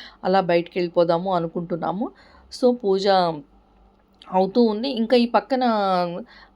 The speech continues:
అంటే దర్శనం చేసుకొని వెళ్ళిపోయే వాళ్ళకి తీర్థప్రసాదాలు అవి ఇస్తూ ఉన్నారనమాట. ఈ పక్కన కూర్చొని ఉన్నారు పంతులు గారు.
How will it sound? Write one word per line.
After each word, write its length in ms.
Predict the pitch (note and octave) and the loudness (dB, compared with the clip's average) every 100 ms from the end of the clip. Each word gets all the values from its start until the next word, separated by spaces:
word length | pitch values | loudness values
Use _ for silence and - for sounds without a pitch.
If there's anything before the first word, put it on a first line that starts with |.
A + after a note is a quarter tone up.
| - | 0
అంటే 160 | A#3+ | 2
దర్శనం 400 | A#3 - - C#4 A#3+ | 4 2 2 0 2
చేసుకొని 360 | A#3+ - B3+ | 2 2 0
వెళ్ళిపోయే 440 | A#3 G#3 G3+ G#3 G#3 | 2 0 0 2 2
వాళ్ళకి 300 | G3 G3 A#3+ | 2 2 -2
తీర్థప్రసాదాలు 800 | G#3+ F#3+ G3+ G#3+ G#3 F#3 F#3 F3+ | -2 -2 -2 -4 0 2 4 4
అవి 160 | F3 | 2
ఇస్తూ 320 | F#3+ F3 - F#3+ | 2 0 -4 -4
ఉన్నారనమాట. 580 | F3 E3+ E3 E3 E3+ | -2 0 0 -2 -4
ఈ 160 | A3+ F#3+ | -4 -4
పక్కన 280 | F#3+ E3 F3 | -6 -8 -6
కూర్చొని 440 | F3 F3 F#3 E3+ | -6 -4 -2 -2
ఉన్నారు 240 | E3 E3 E3 | -2 -4 -4
పంతులు 320 | D#3+ E3 E3 | -6 -6 -4
గారు. 240 | F3+ C4+ | -4 -6